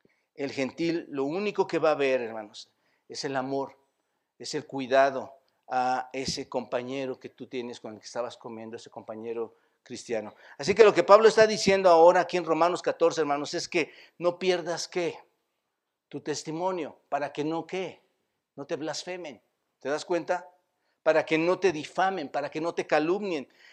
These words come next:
exagerando tu libertad y ofendiendo a tu hermano a la vista de los incrédulos, hermanos. Ese es el problema, que a veces queremos ofender a la vista de los incrédulos, creyéndonos tan cristianos y tan libres de hacer las cosas.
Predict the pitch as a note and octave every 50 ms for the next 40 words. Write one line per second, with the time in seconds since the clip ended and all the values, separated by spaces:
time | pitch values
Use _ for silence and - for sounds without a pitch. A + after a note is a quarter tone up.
0 | - - D3+ D3 - - - E3+ D3 - - D#3 D#3 D#3 E3 F3 G3 G3 E3+ F#3
1 | D#3+ C#3 - - - _ _ _ - - D#3+ D#3 D3+ D3+ C3+ D3+ D3 C3+ - F#3
2 | F3 F3 F3 F3 E3 D#3+ C#3+ - D3 C3+ C#3+ D#3 F3 F3 F3 D#3+ - - C#3+ C3
3 | C3+ C#3+ D3 D#3+ E3 E3 E3 D3 - _ _ - - C#3 C#3+ C#3+ C3+ C3 D3+ D#3
4 | - - F3 D3 C3+ C3+ B2 C3+ B2+ - - C3 A#2+ - C#3 D#3 D#3+ D3 C#3 A2+
5 | G#2+ - - G2 F2+ F2 _ _ _ _ _ - _ - D3+ D#3 F#3 F3 - E3+
6 | - - C#3+ C#3+ C3 A#2+ C#3+ D3+ E3 D#3+ C3 - _ _ _ _ _ _ _ _
7 | _ _ - C3+ C3 D#3 D3 - F3 - - - D3+ C#3 D#3+ D#3+ E3+ D3+ - -
8 | D3 - - D3 C3 B2+ C#3+ D#3 D#3 - C#3+ C#3 C3 B2+ B2 C3+ F3 F#3 - -
9 | G3+ G3 F3+ D3 C#3 C3 - - C3+ A#2+ D3+ D3 C#3+ D3 D3 D3+ D#3 D#3 - _
10 | _ _ _ _ _ _ - - A#2 A#2+ - - - _ - - - - C#3 C#3+
11 | C3+ - C3+ D3+ E3 D#3+ E3 D3+ C#3+ C3+ - - - F3+ G3 F#3+ F3+ F3+ E3 -
12 | - E3 D3 C#3+ C#3+ C#3 - D3+ C3+ - - C#3+ D3 D3 C#3+ C#3+ D3+ D3 C#3+ C#3+
13 | B2+ A#2+ A2+ G#2+ - B2+ B2 B2 A#2 - - A#2 A2 - G#2+ -